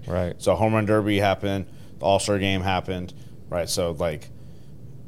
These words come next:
Speaker 2: like, it's right around the corner. They need to,
Speaker 1: Yeah.
Speaker 2: they need to figure it out.
Speaker 1: And Angels really, I mean, it, it's almost sad, you know, and saying this as a,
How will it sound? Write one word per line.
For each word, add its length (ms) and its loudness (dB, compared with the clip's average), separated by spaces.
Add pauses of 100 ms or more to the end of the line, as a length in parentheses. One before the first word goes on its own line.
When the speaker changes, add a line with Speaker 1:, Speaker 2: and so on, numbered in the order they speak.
(260)
Speaker 2:
like, 160 -2
it's 180 4
right 160 8
around 200 0
the 60 -10
corner. 340 -2
They 160 0
need 160 0
to, 80 4
Speaker 1:
Yeah. 200 6
Speaker 2:
they 120 6
need 160 2
to 80 2
figure 320 0
it 80 0
out. 180 0 (720)
Speaker 1:
And 160 6
Angels 360 6
really, 240 8
I 100 8
mean, 180 6
it, 220 8
it's 280 4
almost 400 6
sad, 340 8
you 120 6
know, 100 6
and 100 2
saying 300 2
this 180 6
as 200 8
a, 240 8